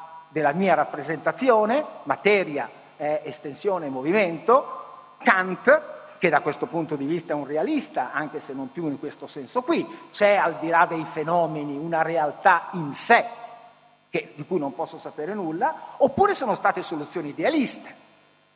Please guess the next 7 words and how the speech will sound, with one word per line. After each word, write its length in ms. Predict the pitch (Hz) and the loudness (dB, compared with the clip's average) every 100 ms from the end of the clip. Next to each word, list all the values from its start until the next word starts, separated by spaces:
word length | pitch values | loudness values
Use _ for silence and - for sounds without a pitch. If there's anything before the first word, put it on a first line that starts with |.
| _ | _
Il 180 | 151 143 | -12 -12
principe 580 | - 214 208 208 170 160 | -2 0 0 -2 -4 -2
degli 180 | 156 156 | -2 -2
idealisti 480 | 147 165 208 196 | 2 2 2 -2
è 40 | 147 | -8
il 60 | |
filosofo 640 | - 143 147 147 143 190 | -6 2 2 2 0 0